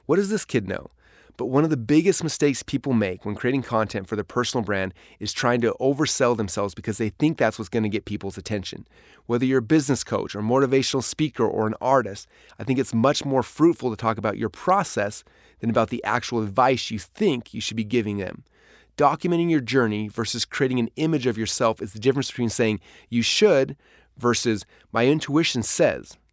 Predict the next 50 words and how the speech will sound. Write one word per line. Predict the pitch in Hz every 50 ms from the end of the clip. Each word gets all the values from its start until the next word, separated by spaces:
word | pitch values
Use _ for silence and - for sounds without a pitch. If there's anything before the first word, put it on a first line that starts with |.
| -
Get | 107 147 -
it? | 208 220 - - _ _ _ _ _ - - -
It | 123 117
changes | - - 165 175 180 156 147 123 113 - -
everything. | - 143 151 143 143 117 - 113 92 - - - - - - - _
I | - 117
believe | 127 147 165 165
that | 202 147
people | - - 170 143 160 151
who | 135 135
are | 127
willing | 117 113 127 135 131 120
to | -
discuss | 117 107 - - - - 143 139 - -
their | 135 127
journeys | 117 107 101 123 160 175 139 120 117 110 -
instead | 113 101 - 127 120
of | 107
trying | - 131 123 113
to | 104
front | 104 - - 143 151
themselves | 151 143 110 - 123 113 107 -
as | 120 110 98
the | 110
next | 101 117 123 120 -
big | 113 107 113 107 -
thing | - 147 123 110 104 -
are | - 107
gonna | 95 107 98 101 101
win. | 107 110 98 - - - _ _ _ _ _ _ _ _
So | - - - 120 101 82 -
when | - 117 123
I | 123
say | 113 - 165 160
put | 139 - - 165
out | 165 135 - -
those | 131 123 -
six | - - 156 139 - -
to | - 123
seven | - - 143 135 123 117 110 117
meaningful | 127 131 139 135 120 - 123 120
pieces | - - 139 110 - 117
of | 107 110
content | - 120 117 104 - 104 107
a | 104
day, | 135 170 147 113 113 120 - _ - - - - _ _ _
pick | - 165 -
up | 208 - -
your | 208
smartphone, | - - - 117 107 101 - - 117 117 123